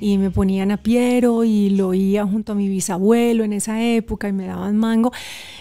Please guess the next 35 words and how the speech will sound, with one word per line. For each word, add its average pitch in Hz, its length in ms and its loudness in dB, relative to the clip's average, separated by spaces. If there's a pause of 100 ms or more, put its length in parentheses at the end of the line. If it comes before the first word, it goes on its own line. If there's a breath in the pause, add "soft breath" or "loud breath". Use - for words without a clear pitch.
(100 loud breath)
Pero 247 240 4
Cali 247 320 4
es 294 280 2
muchas 269 340 2
cosas, 233 540 -2
en 226 140 0
especial 220 960 0
creo 262 220 -2
que 269 140 -4
ya 214 360 -2
hacia 247 360 -8
mi 254 100 -4
adolescencia 208 800 -2 (840)
es 226 240 -2
caminar, 220 640 2 (440 soft breath)
caminar 208 500 2
por 226 160 2
la 240 140 0
ciudad, 196 540 0
en 214 160 0
ese 214 180 0
momento 233 340 0
en 233 80 0
el 233 120 -4
que 226 80 -4
uno 196 200 -2
podía 202 380 0
apropiarse 214 920 -2 (320 loud breath)
de 214 120 0
los 208 160 2
espacios 190 420 -2
públicos, 240 600 0
tal 214 160 -4
vez, 220 400 -2
eh, 247 320 0